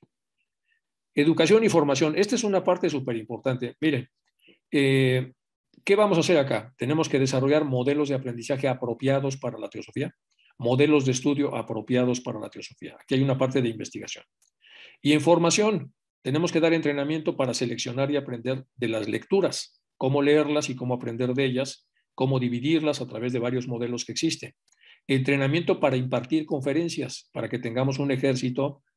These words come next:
de conferencistas que puedan salir en un momento dado a vincularse a la sociedad para hablar del conocimiento teosófico en las áreas donde esto se necesite. Por lo tanto, la vinculación de agendas, teosofía práctica, pues, está vinculada con esta formación.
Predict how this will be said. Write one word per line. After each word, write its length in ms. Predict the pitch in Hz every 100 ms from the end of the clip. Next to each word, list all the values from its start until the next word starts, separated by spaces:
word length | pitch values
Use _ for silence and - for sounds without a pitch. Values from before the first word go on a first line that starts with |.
| _
de 220 | - 139 143
conferencistas 960 | 151 143 139 135 180 - - - - _ _ 135
que 80 |
puedan 240 | 131 135 143
salir 300 | 131 135 143
en 80 | 127
un 80 |
momento 340 | 135 139 139 151
dado 380 | 127 127 147 _ _ -
a 100 | 117
vincularse 640 | 123 123 131 131 147 143
a 40 | 147
la 100 | 139
sociedad 480 | 143 135 143 147 -
para 200 | 123 117
hablar 200 | 131 135
del 140 | 127
conocimiento 520 | 120 107 117 127 135
teosófico 480 | 135 135 143 143 139
en 80 | 117
las 160 | 110
áreas 220 | 131 135 131
donde 220 | 117 123
esto 160 | 127
se 100 | 123
necesite. 540 | 117 - - 110 _ _ _ - - -
Por 120 | 139 143
lo 80 |
tanto, 240 | 139 190 180
la 120 | 139
vinculación 580 | 135 127 139 127 156 151
de 60 |
agendas, 420 | 135 180 175 131 -
teosofía 440 | 113 113 139 139
práctica, 600 | 160 175 135 131 151 - -
pues, 80 | -
está 140 | 139
vinculada 480 | 123 120 120 113 107
con 160 | 117 117
esta 180 | 113
formación. 500 | - 113 101 147 160